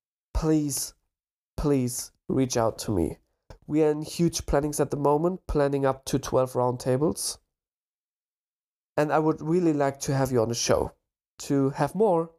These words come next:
episodes in the future. So if you want to participate,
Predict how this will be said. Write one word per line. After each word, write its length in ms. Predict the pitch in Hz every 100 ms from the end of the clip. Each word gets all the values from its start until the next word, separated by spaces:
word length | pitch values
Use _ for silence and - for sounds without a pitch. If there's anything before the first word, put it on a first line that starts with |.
| _ _ _ _ - - -
episodes 480 | 143 160 - 135 131
in 80 | 127
the 60 |
future. 580 | 123 - 131 - 101 117 - _ _ _ _ -
So 240 | - 151
if 220 | - 156
you 60 | 165
want 160 | 160 160
to 60 |
participate, 720 | - 151 170 175 - 180 190